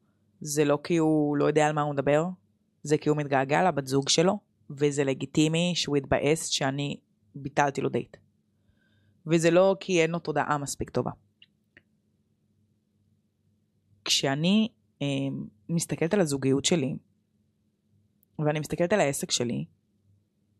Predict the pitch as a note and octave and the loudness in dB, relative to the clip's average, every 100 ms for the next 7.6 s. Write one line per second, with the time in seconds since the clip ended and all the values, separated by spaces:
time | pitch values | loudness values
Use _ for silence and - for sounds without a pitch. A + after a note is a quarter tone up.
0 | _ _ _ _ - D#3 E3 D#3 D3 C#3+ | _ _ _ _ -4 -2 0 -2 -2 -4
1 | C#3 - - E3 D3 C#3 D3 F#3+ E3 C3+ | -6 -8 -6 -4 -4 -4 -2 0 2 2
2 | G#3+ - - - _ _ - - - C#3 | 2 0 -4 -6 _ _ -10 -4 -2 -2
3 | C#3 C#3 C3+ D#3+ F3+ F3 - - D#3 D3 | 0 -2 0 0 2 0 -2 -2 -2 -4
4 | C#3 C3 C#3 C#3 C3+ C3+ C3+ D3 G#3+ _ | -8 -2 0 0 -2 -6 -2 -2 -4 _
5 | _ _ _ _ _ _ _ _ - D3+ | _ _ _ _ _ _ _ _ -18 -2
6 | D3+ C#3+ C#3 D3+ G3 B3 _ _ D#3+ C#3+ | 0 0 0 4 4 2 _ _ -8 -4
7 | C#3 C#3+ C#3+ - D3+ | -2 -2 -2 0 2